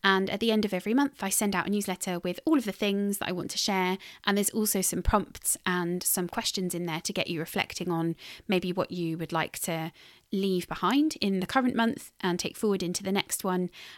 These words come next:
and all sorts of other stuff. So now I'll let you get back to listening to Artemis. Yeah, and thinking about drag, you said that you don't really perform that often, um, but I wonder what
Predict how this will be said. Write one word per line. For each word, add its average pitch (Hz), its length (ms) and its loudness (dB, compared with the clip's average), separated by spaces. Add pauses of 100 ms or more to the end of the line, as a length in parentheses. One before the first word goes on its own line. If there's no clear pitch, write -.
and 185 240 4
all 185 160 -2
sorts - 260 -4
of 160 240 -6 (180)
other 170 140 -2
stuff. - 500 -4 (600)
So 175 500 6 (400)
now 202 380 4 (200)
I'll 190 120 2
let 190 120 2
you 214 60 -4
get - 160 -2
back - 280 -2
to 220 140 -2
listening 226 360 0
to - 100 -2
Artemis. - 640 -2 (1600)
Yeah, 277 160 12
and 226 120 12
thinking 330 280 12
about 269 220 8
drag, 208 260 10
you 202 80 6
said 269 200 10
that - 80 6
you 247 100 8
don't 247 220 10
really 220 180 10
perform 202 640 10 (240)
that 190 220 12
often, 175 520 8 (480)
um, 190 360 12 (240)
but 233 100 12
I 247 60 12
wonder 277 400 12
what 233 300 10